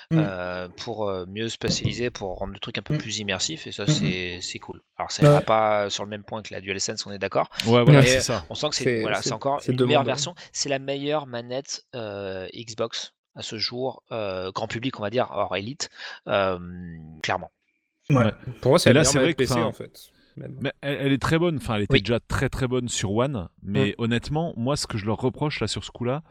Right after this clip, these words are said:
Speaker 3: c'est de pas avoir plus innové, quand même, parce que quand tu vois la manette de la P S cinq, tu te dis,
Speaker 4: Pas
Speaker 3: waouh,
Speaker 4: d'innovation,
Speaker 3: euh,
Speaker 4: c'est vrai.
Speaker 3: ouais, là, il y a du jus de
Speaker 2: Ouais,
Speaker 3: cerveau,
Speaker 2: alors,
Speaker 3: quand
Speaker 2: par
Speaker 3: même,
Speaker 2: contre,
Speaker 3: là-dessus, hein.
Speaker 2: par contre, oui, euh, j'ai un truc assez important, euh, que j'ai pas mis là, mais je le corrige tout de suite,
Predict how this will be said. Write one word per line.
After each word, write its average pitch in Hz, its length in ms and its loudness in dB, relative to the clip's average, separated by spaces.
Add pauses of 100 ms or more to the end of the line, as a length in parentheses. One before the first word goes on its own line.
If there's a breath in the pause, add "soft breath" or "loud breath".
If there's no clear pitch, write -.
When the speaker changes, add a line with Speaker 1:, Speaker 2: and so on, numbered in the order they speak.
(360 loud breath)
Speaker 3:
c'est - 140 -4
de 117 60 6
pas 135 140 4
avoir 135 200 4
plus - 240 -2
innové, 120 280 0
quand 98 120 -6
même, 92 160 -6
parce - 240 -8
que 90 460 -4
quand 110 100 -6
tu - 140 -4
vois 120 100 4
la 110 80 4
manette 107 240 0
de 95 60 -2
la 98 80 2
P - 120 0
S 98 120 0
cinq, 139 400 -2
tu - 100 -14
te 98 60 -12
dis, 104 140 -2
Speaker 4:
Pas 147 100 8
Speaker 3:
waouh, 143 80 8
Speaker 4:
d'innovation, 135 480 0
Speaker 3:
euh, 92 80 -6
Speaker 4:
c'est 95 80 -2
vrai. 90 220 -2
Speaker 3:
ouais, 113 200 4
là, 113 100 4
il 117 60 6
y - 20 4
a 110 40 2
du 107 80 -8
jus 117 120 -4
de 131 60 0
Speaker 2:
Ouais, 131 40 6
Speaker 3:
cerveau, 131 140 4
Speaker 2:
alors, 135 100 4
Speaker 3:
quand 147 100 2
Speaker 2:
par 98 60 2
Speaker 3:
même, 95 100 0
Speaker 2:
contre, - 140 -6
Speaker 3:
là-dessus, 104 60 0
hein. 123 160 -4
Speaker 2:
par 135 160 -2
contre, 180 220 -8
oui, 147 200 2
euh, 123 180 0
j'ai 101 220 -4
un 104 100 -12
truc - 280 -18 (200)
assez 113 220 -12
important, 151 440 -12 (420 soft breath)
euh, 104 160 -10
que 107 120 -14
j'ai 98 160 -6
pas 147 140 -8
mis 151 140 -14
là, 143 160 -4
mais 113 120 -12
je 98 160 -10
le 87 300 -14 (220)
corrige 139 240 -8
tout 131 100 -14
de - 60 -14
suite, - 240 -10